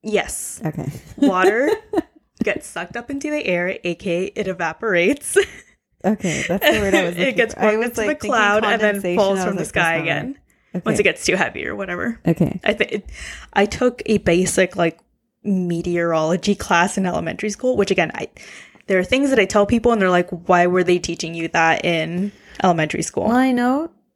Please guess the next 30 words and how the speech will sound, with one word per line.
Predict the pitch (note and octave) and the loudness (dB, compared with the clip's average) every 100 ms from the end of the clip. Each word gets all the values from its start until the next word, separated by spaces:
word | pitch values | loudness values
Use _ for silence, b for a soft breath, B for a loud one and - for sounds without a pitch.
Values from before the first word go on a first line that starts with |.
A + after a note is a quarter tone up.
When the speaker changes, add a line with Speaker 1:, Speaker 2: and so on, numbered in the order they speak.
| _ _ - - | _ _ -20 -4
Speaker 2:
in | F#3+ G3 | -2 0
elementary | G3 F#3+ E3+ F#3+ - | 0 -2 -2 -6 -6
school, | - G3 | -8 -6
we | F3+ | -4
saw | F#3 - F#3 F#3 | -6 -4 -2 -2
the | |
diagram | F3 D#3 D#3+ E3+ F#3 F#3+ F#3 | 0 0 0 -2 -2 -2 -2
of | F3 | -6
the | F3 | -6
water | D#3 D#3 D#3+ F3 | -4 -4 -2 -4
cycle, | - F#3 F#3 - | -4 -4 -4 0
Speaker 1:
Mm-hmm. | - | 2
Speaker 2:
and | B3 F#3+ | 4 2
then | F#3+ | 2
you | E3 | 0
see | E3+ E3 | -2 -2
the | E3 - | -2 0
ocean | D#3 E3 - E3 D#3+ | 0 -2 -2 -4 -4
and | D#3+ | -4
then | D#3+ | -4
the | D#3 | -6
cloud. | - D#3 D#3 D#3+ - | -2 -2 -2 -4 0
That's | G3 A3 | -2 0
what | G#3+ | 2
I | |
Speaker 1:
Yeah. | F#3+ | 2
Speaker 2:
remember, | D#3 D#3 D#3+ D#3+ | 2 -2 -4 -4
is | D#3+ - | -4 -2
the | D#3+ | 0
ocean | E3 - F#3+ F#3 F#3 | 0 2 2 2 -2